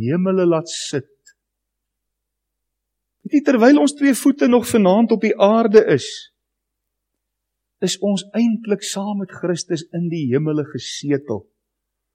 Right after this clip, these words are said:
Daar is ons aan hom verbind. Vandaar kry ons ons lewe. Vers sewe sê, "Sodat in die eeue wat kom, kan be-, sodat hy in die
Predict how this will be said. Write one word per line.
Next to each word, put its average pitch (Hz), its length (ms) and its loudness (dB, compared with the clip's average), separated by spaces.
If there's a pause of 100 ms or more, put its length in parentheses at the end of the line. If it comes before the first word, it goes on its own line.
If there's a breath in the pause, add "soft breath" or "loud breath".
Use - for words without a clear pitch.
(720)
Daar 185 280 -4
is 180 160 -8
ons 170 240 -6
aan 139 160 -6
hom 143 240 -4
verbind. 117 840 -8 (1120)
Vandaar 156 520 -2
kry 180 240 0
ons 160 320 -4
ons 143 320 -6
lewe. 110 640 -2 (2250)
Vers 190 240 -4
sewe 220 280 2
sê, 220 200 -2
"Sodat 240 560 2
in 226 180 0
die 226 260 -2
eeue 285 480 -2
wat 254 200 -2 (100)
kom, 175 540 -2 (720)
kan 226 220 -4
be-, 226 180 -4
sodat 240 320 0 (160)
hy 233 400 2
in 240 160 -2
die 240 140 -6